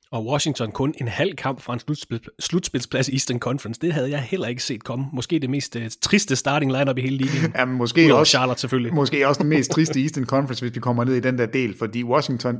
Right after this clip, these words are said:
Speaker 2: efter de vandt i nat, så har de vundet seks og tabt ti. Og alligevel, så kan de sidde og sige, "Vi er meget tæt på at være inden for i slutspillet." Altså, det, de otte dårligste hold i, i Eastern Conference, de har eddermame været dårlige i år. Øh, og der er Brooklyn ikke engang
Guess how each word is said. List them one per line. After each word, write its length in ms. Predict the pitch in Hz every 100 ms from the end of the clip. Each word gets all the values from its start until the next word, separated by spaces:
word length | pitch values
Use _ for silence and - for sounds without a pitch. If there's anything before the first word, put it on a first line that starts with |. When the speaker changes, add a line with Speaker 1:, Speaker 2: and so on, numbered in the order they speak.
| 147
Speaker 2:
efter 300 | 208 196 131
de 180 | 123
vandt 200 | 113 113
i 40 | 104
nat, 260 | 98 95 - _ _
så 160 | - 131
har 100 | 127
de 160 | 120
vundet 240 | 127 156 170
seks 400 | - 131 - -
og 180 | - -
tabt 320 | - - -
ti. 380 | - 165 - _ _ _ _ -
Og 140 | 131
alligevel, 440 | 135 156 143 117 110 - _ -
så 140 | 143
kan 140 | 131
de 80 | 120
sidde 200 | 117 135
og 60 | 131
sige, 300 | 127 123 123 - -
"Vi 80 | 302
er 40 |
meget 340 | 165 165 131 101
tæt 160 | 127
på 80 | 117
at 60 | 110
være 60 |
inden 120 | 120 127
for 80 |
i 60 | 117
slutspillet." 500 | 127 131 - 104 92 - _ -
Altså, 160 | 107
det, 260 | 110 147 127 - _ _ _ _ _
de 140 | 143 131 - - _ _ _ _ _ -
otte 300 | 175 202 180
dårligste 480 | - 147 165 - 113
hold 200 | 131 123 208
i, 260 | 135 110 104
i 120 | 170 131
Eastern 220 | 131 117
Conference, 360 | 113 113 104
de 80 | 127
har 60 | 113
eddermame 360 | 107 101 110
været 160 | 104 92
dårlige 340 | 95 98 107
i 60 | 95
år. 240 | 90 85 _ _ _ -
Øh, 100 | 107 101
og 120 | 107
der 60 | 123
er 80 | 123
Brooklyn 340 | 139 123 117
ikke 120 | 120
engang 240 | 117 107